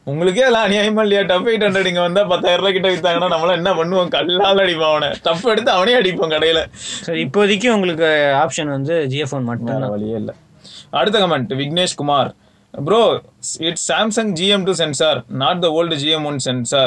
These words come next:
Speaker 1: used in Note seven S. G M two sensor is new."
Speaker 2: அந்த பரத்தோட இந்த அன்பாக்சிங்ல, Note eight அன்பாக்சிங்ல
Speaker 1: ஆ, ஓகே, ஓகே, ஓகே,
Speaker 2: அவன்
Speaker 1: ஓகே,
Speaker 2: வந்து
Speaker 1: ஓகே.
Speaker 2: ஜி எம் ஒன் சென்சார் அப்படின்னு.
Speaker 1: ஆ.
Speaker 2: ஆனா இவெண்ட்லயே ஜி எம் ஒன் சென்சார் தான் mention பண்ணாங்க.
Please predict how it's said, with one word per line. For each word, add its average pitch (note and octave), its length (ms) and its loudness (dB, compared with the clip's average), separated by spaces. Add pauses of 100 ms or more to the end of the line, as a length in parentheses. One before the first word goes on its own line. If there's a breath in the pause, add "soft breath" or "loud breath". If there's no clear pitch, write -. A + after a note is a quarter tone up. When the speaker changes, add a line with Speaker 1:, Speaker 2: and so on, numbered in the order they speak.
(140)
Speaker 1:
used C#3 320 -4
in C3+ 340 -4
Note C#3+ 220 -4 (140)
seven A#2+ 340 -4
S. A2 140 -6 (200)
G D3 200 -6
M D#3+ 120 -6
two C#3 160 -6
sensor B2+ 280 -6
is C3 220 -6
new." B2 160 -4 (240)
Speaker 2:
அந்த D3 160 -4
பரத்தோட F#3 600 2 (800)
இந்த D3 340 -4
அன்பாக்சிங்ல, C#3 600 -4 (280)
Note D#3+ 340 -2
eight D#3+ 280 -2
அன்பாக்சிங்ல C#3 580 -2
Speaker 1:
ஆ, E3+ 340 2
ஓகே, D3+ 140 0
ஓகே, C#3+ 220 0
ஓகே, C3+ 240 0
Speaker 2:
அவன் C3 120 0
Speaker 1:
ஓகே, D3+ 80 -2
Speaker 2:
வந்து D#3 560 2
Speaker 1:
ஓகே. C3+ 60 -2
Speaker 2:
ஜி C3+ 160 -2
எம் F#3 200 0
ஒன் F3 140 -2
சென்சார் C#3+ 580 -2
அப்படின்னு. C3+ 360 -4
Speaker 1:
ஆ. - 80 -6
Speaker 2:
ஆனா D#3 220 0
இவெண்ட்லயே G3 480 0
ஜி E3+ 140 -2
எம் F3+ 140 0
ஒன் E3 100 -4
சென்சார் D3 300 -4
தான் E3 140 -2
mention C#3+ 300 -4
பண்ணாங்க. C3+ 460 -2